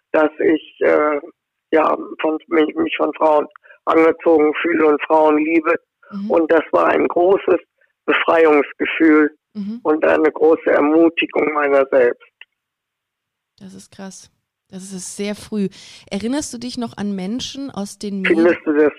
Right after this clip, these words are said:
Speaker 1: früh?
Speaker 2: Ja, äh, nee, früh nicht
Speaker 1: Findest
Speaker 2: jetzt für
Speaker 1: du
Speaker 2: dich,
Speaker 1: das
Speaker 2: aber früh im Sinne von,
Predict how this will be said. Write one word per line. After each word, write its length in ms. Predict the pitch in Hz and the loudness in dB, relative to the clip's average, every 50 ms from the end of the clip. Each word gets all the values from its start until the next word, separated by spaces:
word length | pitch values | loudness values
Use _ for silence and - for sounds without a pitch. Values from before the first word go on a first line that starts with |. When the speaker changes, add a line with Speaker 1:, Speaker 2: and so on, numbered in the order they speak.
| - | -8
Speaker 1:
früh? 440 | - - 135 151 180 190 202 - 330 320 - | -2 0 2 2 4 4 4 4 2 2 0
Speaker 2:
Ja, 380 | 202 185 185 190 180 180 180 - | -4 -4 -4 -2 -2 -4 -4 -4
äh, 120 | 196 208 202 | -4 -4 -4
nee, 220 | 226 233 220 185 | -4 -4 -4 -4
früh 300 | - - - 208 214 226 | -8 -8 -6 -4 -4 -2
nicht 220 | 214 220 226 - 165 | -2 -4 -2 0 2
Speaker 1:
Findest 220 | 165 165 165 156 | 2 2 2 0
Speaker 2:
jetzt 20 | - | -2
für 80 | 220 | -6
Speaker 1:
du 40 | 214 | -6
Speaker 2:
dich, 60 | 262 - | -4 -4
Speaker 1:
das 100 | - - | -4 -2
Speaker 2:
aber 140 | 202 196 | -4 -6
früh 300 | 196 - - - 233 240 233 | -6 -10 -12 -12 -10 -10 -8
im 140 | - 208 202 | -10 -10 -10
Sinne 220 | 208 214 214 208 | -8 -8 -8 -10
von, 420 | 202 - 202 190 185 190 190 - | -10 -10 -10 -10 -10 -10 -12 -14